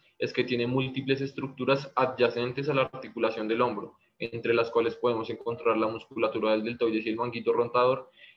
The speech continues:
y múltiples estructuras vasculonerviosas, como lo pueden ser el nervio axilar, el nervio músculo cutáneo, la arteria axilar, entre otras. Y al estar, digamos que en tanta cercanía con el abordaje que nosotros vamos a realizar,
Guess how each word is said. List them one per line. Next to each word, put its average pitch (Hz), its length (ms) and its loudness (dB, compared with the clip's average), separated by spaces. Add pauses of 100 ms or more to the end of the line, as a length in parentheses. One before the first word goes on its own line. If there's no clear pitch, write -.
y 127 100 0
múltiples 131 520 0
estructuras 127 680 2
vasculonerviosas, 123 1200 2 (180)
como 123 320 2
lo 117 180 2
pueden 113 300 0
ser 117 300 2
el 117 120 0
nervio 113 260 2
axilar, 131 440 2
el 127 100 -2
nervio 113 240 0
músculo 117 480 -8
cutáneo, 127 400 -4 (300)
la 120 140 4
arteria 120 320 2
axilar, 131 420 2
entre 120 340 0
otras. 117 420 4 (120)
Y 127 160 2
al 123 160 6
estar, 120 340 2
digamos 120 360 0
que - 180 -6
en 127 200 -6
tanta 120 320 2
cercanía 117 600 -2 (260)
con 123 180 2
el 117 120 4
abordaje 117 480 6
que 113 80 -6
nosotros 117 360 -6
vamos 117 280 0
a 120 40 2
realizar, 123 560 0